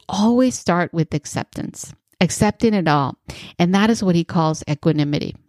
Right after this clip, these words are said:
And I'm gonna talk about equanimity, uh, in, in greater detail later, but it's really that, just that, accepting where you're at, whatever it is that's coming. And, you know, he says it's so much better to send us care,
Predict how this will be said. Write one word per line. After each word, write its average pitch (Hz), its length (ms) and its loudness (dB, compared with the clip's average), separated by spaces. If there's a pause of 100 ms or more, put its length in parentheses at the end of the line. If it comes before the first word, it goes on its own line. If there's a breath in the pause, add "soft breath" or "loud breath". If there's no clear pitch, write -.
(400 loud breath)
And 208 140 0
I'm 277 140 2
gonna 415 200 0
talk 196 300 -2
about 185 260 0
equanimity, 160 760 0 (160)
uh, - 240 -10
in, - 180 -2
in 170 460 0
greater 175 280 2
detail 156 400 -2
later, 151 520 -2
but 202 100 2
it's 233 180 -2
really 330 360 2 (100)
that, 185 300 -4
just - 380 -2
that, 170 320 -4 (100)
accepting 220 720 0
where 180 200 4
you're 170 280 0
at, 160 340 -2
whatever 165 480 -2
it 156 120 -2
is 151 180 -4
that's - 240 -10
coming. 160 500 -4 (1400 loud breath)
And, 226 400 2
you 233 80 0
know, 190 140 2
he 208 180 0
says 254 540 -2
it's - 200 0
so 226 220 0
much 277 300 2
better 180 280 2
to - 140 -4
send 175 380 0
us 185 180 0
care, - 500 -8